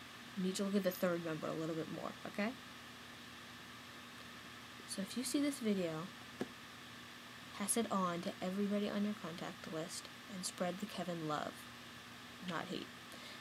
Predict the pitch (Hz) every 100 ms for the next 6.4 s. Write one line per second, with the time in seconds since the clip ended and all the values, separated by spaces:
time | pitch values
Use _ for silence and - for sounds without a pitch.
0 | - 208 - 220 220 208 196 190 185 170
1 | 170 160 156 156 156 151 151 151 156 -
2 | - - - 156 156 151 147 - 165 190
3 | 175 165 160 160 160 - - - - -
4 | - - - - - - 214 180 170 -
5 | 180 170 160 160 - - - 165 156 156
6 | 156 185 - -